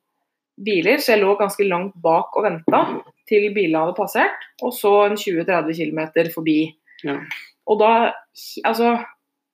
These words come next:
Speaker 1: alle rytterne hilste på meg, fordi de var takknemlige for at jeg passerte i tjue, tredve kilometer, og ikke i seksti.
Speaker 2: Ja, ja, det er jo greit nok.
Speaker 1: Så jeg
Speaker 2: Men
Speaker 1: te-, så jeg tenker det at, eh,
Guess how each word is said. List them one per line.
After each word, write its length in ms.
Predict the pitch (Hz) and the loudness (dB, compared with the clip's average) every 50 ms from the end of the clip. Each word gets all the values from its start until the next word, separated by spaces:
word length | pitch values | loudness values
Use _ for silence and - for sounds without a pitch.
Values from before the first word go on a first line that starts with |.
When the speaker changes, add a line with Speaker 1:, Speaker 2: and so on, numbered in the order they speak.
| _ - _ - - | _ -14 _ -2 0
Speaker 1:
alle 280 | 247 208 185 196 196 175 | 2 2 4 2 2 0
rytterne 320 | 160 165 175 175 190 208 | -2 -2 -2 -2 -2 -2
hilste 440 | 208 226 175 160 160 - - - 135 - | -2 -4 -4 -4 -6 -10 -10 -10 -12 -6
på 80 | - 190 | -4 -2
meg, 140 | 208 208 202 - | -2 -2 0 0
fordi 140 | 208 202 185 | 0 2 2
de 60 | 185 190 | 2 -2
var 80 | 202 202 | -2 -4
takknemlige 600 | - - - - - - 170 147 147 151 160 160 | -4 -14 -16 -14 -10 -8 -8 -8 -6 -6 -6 -4
for 140 | 160 175 175 | -4 -4 -4
at 80 | - 185 | -4 -4
jeg 80 | 185 - | -6 -6
passerte 400 | 190 180 - - 139 143 - 170 | -8 -8 -6 -6 -6 -4 -6 -8
i 60 | 190 | -8
tjue, 240 | - - 165 160 165 | -6 -6 -4 -4 -4
tredve 240 | 175 165 147 151 170 | -4 -6 -6 -6 -6
kilometer, 520 | 170 160 160 160 165 165 202 208 190 - - | -6 -8 -6 -8 -6 -2 0 0 0 -2 -4
og 160 | - 185 190 | -8 -8 -8
ikke 240 | 180 - _ - 180 | -8 -8 _ -8 -6
i 60 | 185 - | -4 -4
seksti. 320 | 170 165 - - 226 208 - - _ _ _ _ _ _ - 143 | -6 -6 -6 -6 -6 -6 -6 -8 _ _ _ _ _ _ -4 -2
Speaker 2:
Ja, 140 | 151 175 196 | 0 2 2
ja, 300 | 185 143 117 113 120 127 143 | 2 2 2 2 0 0 2
det 80 | 160 170 | 2 2
er 100 | 175 160 | 2 0
jo 80 | 139 127 127 | 0 -2 -4
greit 340 | - 127 - - - - 127 | -6 -6 -8 -10 -10 -8 -8
nok. 320 | - - - - - - - - - | -8 -8 -10 -12 -14 -14 -14 -14 -8
Speaker 1:
Så 160 | - - 247 | 0 2 2
jeg 140 | 233 233 233 | 2 2 2
Speaker 2:
Men 80 | - 262 | 2 2
Speaker 1:
te-, 80 | - - | 2 2
så 140 | - 254 226 | 2 2 2
jeg 80 | 240 240 | 2 2
tenker 320 | 240 190 180 - - 202 | 0 -2 -2 0 0 2
det 80 | 190 165 | 2 2
at, 240 | 160 160 - - | 0 0 0 2
eh, 160 | 202 202 202 | 2 2 2